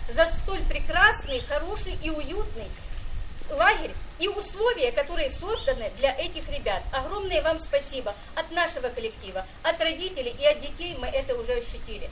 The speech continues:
Огромное спасибо вам, Анатолий Иванович, за поддержку, внимание. Алена Владимировна,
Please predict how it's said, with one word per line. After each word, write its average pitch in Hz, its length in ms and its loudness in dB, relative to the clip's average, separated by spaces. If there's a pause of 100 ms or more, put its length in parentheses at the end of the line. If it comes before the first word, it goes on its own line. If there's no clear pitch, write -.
(140)
Огромное 392 460 0
спасибо 359 500 0
вам, 330 300 6
Анатолий 247 400 0
Иванович, 208 340 -2 (120)
за 330 100 6
поддержку, - 680 -2
внимание. 302 600 -2 (240)
Алена 381 300 0
Владимировна, 269 720 0